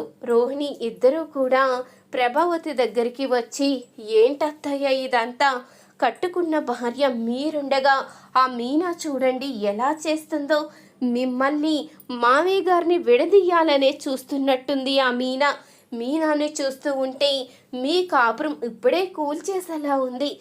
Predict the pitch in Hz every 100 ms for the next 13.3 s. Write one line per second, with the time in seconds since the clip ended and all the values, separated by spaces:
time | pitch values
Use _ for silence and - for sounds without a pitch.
0 | - _ _ 247 311 359 359 392 381 330
1 | 320 302 254 233 226 285 262 262 247 247
2 | - 311 269 - - _ 247 240 311 370
3 | 339 311 302 233 - 269 247 277 269 -
4 | _ _ 311 359 247 202 269 285 302 302
5 | 285 214 247 302 - 427 370 339 330 320
6 | 226 285 370 370 339 302 285 294 269 262
7 | 262 269 302 285 - - - 254 233 277
8 | 269 208 220 285 302 311 320 269 - -
9 | - 262 311 330 381 330 302 277 302 294
10 | - 240 269 294 285 202 262 320 320 311
11 | 285 302 277 220 233 247 302 294 294 285
12 | 277 269 262 262 269 285 269 - - _
13 | 262 226 320